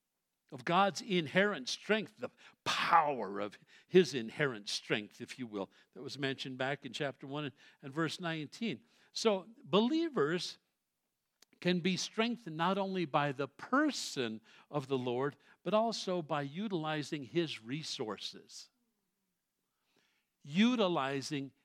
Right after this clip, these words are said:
his resources. Hmm. "Be strong in the Lord and in the power of his might."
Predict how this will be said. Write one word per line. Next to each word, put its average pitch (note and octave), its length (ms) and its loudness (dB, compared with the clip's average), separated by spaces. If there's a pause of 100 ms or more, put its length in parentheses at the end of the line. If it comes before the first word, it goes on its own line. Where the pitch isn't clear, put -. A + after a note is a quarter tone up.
his F3 380 0
resources. - 1200 -8 (1600)
Hmm. D3+ 240 -4 (380)
"Be F3 120 2
strong F#3+ 420 2
in A3+ 60 0
the G#3 80 0
Lord G3 300 2
and F#3+ 120 0
in F#3+ 140 0
the F3 100 -2
power F3+ 540 0 (260)
of D#3+ 240 2
his G#3+ 440 0
might." A#2 320 -4